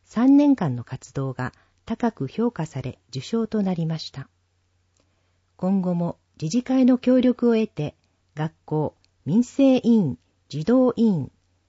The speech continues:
企業等と連携を図り、子どもが安心して過ごせる居場所を目指し、子どもの成長を支援します。紙面には、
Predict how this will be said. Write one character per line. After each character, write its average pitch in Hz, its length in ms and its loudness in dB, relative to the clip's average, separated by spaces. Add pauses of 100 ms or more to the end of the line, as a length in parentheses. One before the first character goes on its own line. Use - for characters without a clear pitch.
(140)
企 277 160 -2
業 247 200 4
等 147 280 -8
と - 240 -14
連 190 200 -2
携 202 300 0
を - 20 -2
図 175 280 -6
り、 139 180 -10 (400)
子 156 140 -8
ど 165 100 -2
も 165 160 -2
が 160 240 -4
安 214 220 -2
心 254 260 4
し - 80 -6
て 247 140 -2
過 - 100 -4
ご 240 140 -2
せ 202 180 -4
る 143 160 -6 (140)
居 139 60 -10
場 185 120 -4
所 226 260 0
を 214 40 0
目 202 100 2
指 190 160 -4
し、 - 280 -12 (440)
子 151 140 -8
ど 190 120 -2
も 190 140 0
の 180 220 -4
成 202 260 -6
長 196 320 -4
を 226 160 -4
支 - 220 -10
援 156 180 -4
し - 160 -10
ま 139 160 -8
す。 - 260 -20 (1200)
紙 233 160 2 (140)
面 208 80 2
に 180 140 -2
は、 170 240 -4